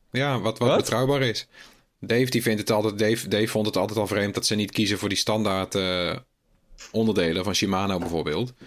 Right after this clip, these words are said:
Speaker 1: Want dat ligt echt bij elke fietsenwinkel gewoon op voorraad. En als jij een kapot remmetje hebt,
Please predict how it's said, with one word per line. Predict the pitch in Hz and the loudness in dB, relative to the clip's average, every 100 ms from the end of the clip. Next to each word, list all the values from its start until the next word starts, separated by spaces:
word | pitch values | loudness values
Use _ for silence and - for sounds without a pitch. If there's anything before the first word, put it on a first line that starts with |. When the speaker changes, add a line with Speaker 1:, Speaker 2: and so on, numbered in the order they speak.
| - - _ _ - | -20 -20 _ _ -8
Speaker 1:
Want | 90 | -4
dat | 90 90 | -2 0
ligt | 92 - | -2 -2
echt | 98 - | -6 -2
bij | 95 | -4
elke | 90 98 - | -2 -2 -2
fietsenwinkel | - 104 - 98 92 95 | -4 -4 -2 -2 -2 -4
gewoon | 98 92 90 90 | -2 0 0 -2
op | - | -2
voorraad. | 104 95 80 87 | -2 0 -2 -2
En | 92 | -2
als | 90 | -2
jij | 98 90 92 | -2 -2 -2
een | |
kapot | - 87 98 95 | -4 -4 -2 0
remmetje | 104 104 - | 0 -2 -2
hebt, | 85 113 | -4 -6